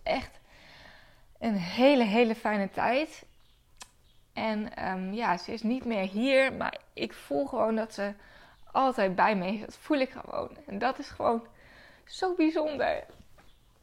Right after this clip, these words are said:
Echt. Oh, gadver, waarom ben ik nou weer zo emotioneel? Maar dit is echt, eh, gewoon omdat ik het zo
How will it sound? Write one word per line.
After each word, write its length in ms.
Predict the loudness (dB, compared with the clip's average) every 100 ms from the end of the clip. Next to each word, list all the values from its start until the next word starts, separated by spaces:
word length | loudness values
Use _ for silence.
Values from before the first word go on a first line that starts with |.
| -20 _ _ -20 _ -20
Echt. 400 | -18 -18 -20 -20 -20 -20 _ _ _ -20 -20
Oh, 440 | -16 -16 -16 -18 -20 -20 -20
gadver, 640 | -20 -20 -20 -18 -8 -2
waarom 320 | 2 2 2
ben 100 | 0
ik 60 | 2
nou 120 | 2
weer 200 | 2 -2
zo 60 | -4
emotioneel? 540 | -4 -6 -10 -20 -20 -20 -20 -20 -20 -20 -20 -18 -16 -14 -14 -16 -4
Maar 140 | 2 4
dit 160 | 4
is 160 | 0 -4
echt, 340 | 0 0 2
eh, 160 | 2 2
gewoon 400 | 4 4 6 2
omdat 280 | -4 -4 -4
ik 80 | -6
het 140 | -8
zo 600 | -8 2 4 4 2